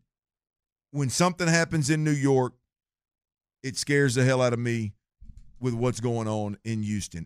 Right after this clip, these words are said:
And we've seen they've swung and missed on a quarterback who's probably done. They fired an offensive coordinator.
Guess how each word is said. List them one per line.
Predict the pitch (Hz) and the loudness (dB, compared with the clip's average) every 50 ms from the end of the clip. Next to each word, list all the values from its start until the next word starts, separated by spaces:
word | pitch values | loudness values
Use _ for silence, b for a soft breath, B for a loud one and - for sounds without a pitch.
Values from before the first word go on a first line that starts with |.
| - | -6
And | - 120 123 123 | -6 -4 0 2
we've | 139 160 147 | 2 2 2
seen | 120 - 147 160 147 139 127 120 113 101 - _ _ _ _ _ _ _ | 0 0 0 0 0 0 0 0 -2 -2 -4 _ _ _ _ _ _ _
they've | 113 120 110 | -2 -2 -2
swung | - - 151 151 147 143 139 | 0 0 2 2 2 2 2
and | 135 135 | 0 2
missed | 139 135 120 - 131 | 2 2 2 0 -2
on | 117 | -4
a | 110 | -4
quarterback | - - 156 170 175 175 170 170 175 180 185 175 - _ _ _ _ _ _ _ | -2 2 2 4 4 4 2 2 2 2 0 -2 -6 _ _ _ _ _ _ _
who's | - 120 123 117 98 | 0 2 2 2 2
probably | - 135 135 123 120 117 101 110 110 107 | 2 2 2 2 2 0 -2 -2 -2 0
done. | 90 107 107 104 113 127 139 - _ _ _ _ _ - | 0 0 0 0 -2 -4 -4 -8 _ _ _ _ _ -6
They | 123 123 120 | -4 -4 -4
fired | - - 147 147 156 156 156 151 | -2 0 2 4 4 4 4 4
an | 147 139 | 2 2
offensive | 139 135 131 117 - 135 123 - - 110 - | 2 2 0 0 0 -2 -2 -2 -2 -4 -2
coordinator. | - - 156 180 185 180 175 180 185 190 196 196 208 202 | 0 4 4 4 4 4 2 0 0 0 0 0 -4 -6